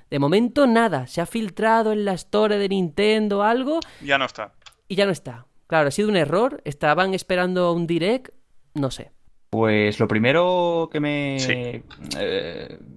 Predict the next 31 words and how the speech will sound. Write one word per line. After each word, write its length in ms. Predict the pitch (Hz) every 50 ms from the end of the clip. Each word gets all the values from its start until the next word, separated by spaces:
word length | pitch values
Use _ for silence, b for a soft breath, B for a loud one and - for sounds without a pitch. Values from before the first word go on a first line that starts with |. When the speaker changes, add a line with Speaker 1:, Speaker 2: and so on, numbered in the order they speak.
| - - _ -
Speaker 3:
viene 160 | 127 127 135
a 40 | 139
la 80 | 131
mente 300 | 120 117 123 135 - 170
es 100 | 160 -
pensar 1080 | - 143 123 113 - - 123 117 123 139 147 147 143 131 123 117 110 110 110 - - - - - - - - - _ -
por 120 | - 113
qué 100 | - 120
han 420 | 120 127 143 147 147 139 135 131 127
elegido 720 | 120 117 117 - - 131 127 143 143 139 123 110 107 107
esta 220 | 107 - - 131
desarrolladora 640 | 127 123 - 131 117 120 110 110 107 107 104 123 139
y 40 | 131
no 480 | 117 110 113 113 113 110 104 104 104 104
Vicarious 380 | 107 107 110 120 117 117 107 -
Vision, 340 | 117 113 - - 165 170
que 120 | 160 - 113
fue 180 | - - 117
la 100 | 113 117
que 280 | 113 - 117 113 110 107
se 120 | 107 -
encargó 280 | 117 104 110 104 107 107
del, 480 | 110 110 107 104 101 101 - - - 131 _ _ - - _ -
del 240 | - 107 117 110
de 560 | 107 107 104 104 104 104 104 101 101 101 101 98
Crash 320 | - 113 113 151 190 - -
y 140 | - 117 110
les 140 | 113 107 -
salió 200 | - 107 110 107
bastante 400 | 110 107 - - 113 110 104 104
bien. 260 | 104 113 139 170 202